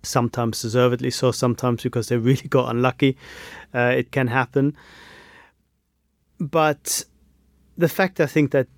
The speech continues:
you know, we saw three final appearances in, uh, three years, five semi-finals in seven years, I think I'm, uh, correct in saying, I mean, shows you that Bayern were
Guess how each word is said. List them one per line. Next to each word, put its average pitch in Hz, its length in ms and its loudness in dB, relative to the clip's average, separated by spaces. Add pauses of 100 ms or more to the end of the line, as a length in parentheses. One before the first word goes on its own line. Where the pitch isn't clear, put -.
(100)
you 143 120 4
know, 127 160 4
we 127 140 2
saw 139 540 2 (200)
three 147 260 0
final 127 320 2
appearances 120 760 -2
in, 117 340 -2
uh, 113 540 -2 (500)
three 135 300 0
years, 120 640 2 (1000)
five - 540 0
semi-finals 120 800 -2
in 113 140 -2
seven - 1000 -2
years, 117 460 4 (100)
I 117 60 -4
think 117 320 -2
I'm, - 200 -4
uh, 131 220 -2
correct 123 240 0
in 127 100 -2
saying, 117 360 -2 (420)
I 156 60 -6
mean, 156 100 2
shows 170 320 0
you 156 60 4
that 139 200 0
Bayern 135 400 2
were 127 380 2